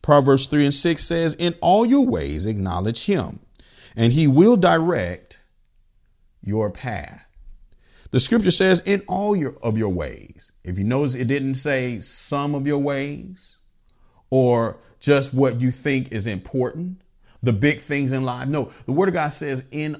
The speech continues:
all of your ways." You know, sometimes as dear, uh, children of God, we have this mindset that, you know, uh,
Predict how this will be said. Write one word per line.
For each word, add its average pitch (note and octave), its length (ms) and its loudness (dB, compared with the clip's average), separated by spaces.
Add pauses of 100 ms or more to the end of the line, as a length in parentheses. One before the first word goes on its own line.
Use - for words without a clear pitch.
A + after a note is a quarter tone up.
all F#3 600 -4
of A#2 260 -6
your F2+ 300 -4
ways." - 600 -12 (480)
You C3+ 60 0
know, D3+ 120 4
sometimes A2+ 760 -4
as F2+ 120 -4
dear, C3+ 400 0 (280)
uh, F#2+ 120 -2
children B2+ 440 -2
of G2 220 -4
God, G#2+ 460 -4
we C#3 200 0
have A#2+ 300 -6
this G#2+ 300 -4 (240)
mindset A#2 760 -4
that, G2+ 200 -4
you C3+ 160 -2
know, F#2+ 240 -6
uh, D#2 240 -10